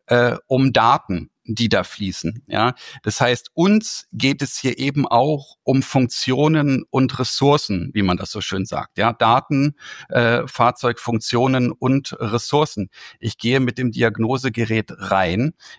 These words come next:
Ich nutze Infrastruktur des Fahrzeuges. Ich nutze vielleicht Rechnerleistung, Bandbreite, Speicher, solche Sachen, ja. Also da bin ich längst nicht mehr in diesem Bereich, dass wir uns hier nur über Daten,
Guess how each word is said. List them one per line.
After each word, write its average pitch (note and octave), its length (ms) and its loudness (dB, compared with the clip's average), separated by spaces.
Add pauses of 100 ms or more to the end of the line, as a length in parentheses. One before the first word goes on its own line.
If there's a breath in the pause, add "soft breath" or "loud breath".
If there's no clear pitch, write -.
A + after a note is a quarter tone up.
Ich A#2+ 160 0
nutze A#2+ 340 2
Infrastruktur - 1200 -2
des - 160 -10
Fahrzeuges. - 840 -6 (500 loud breath)
Ich - 240 -2
nutze B2+ 400 2
vielleicht G2+ 800 -2 (300)
Rechnerleistung, F#2+ 1160 -2
Bandbreite, A#2+ 800 -6 (140)
Speicher, - 840 -6
solche E3 480 -2
Sachen, - 320 -6 (140)
ja. A2+ 240 0 (320 loud breath)
Also A#2+ 240 4
da C3+ 120 4
bin D3 160 -2
ich D3 220 -4
längst E3 580 0
nicht D3 220 0
mehr C#3 140 2
in C#3 80 -2
diesem C3+ 260 -2
Bereich, B2 380 0
dass - 200 -10
wir A#2+ 80 -8
uns B2+ 180 -2
hier B2 120 0
nur C#3+ 260 0
über A2 220 0
Daten, A#2 640 0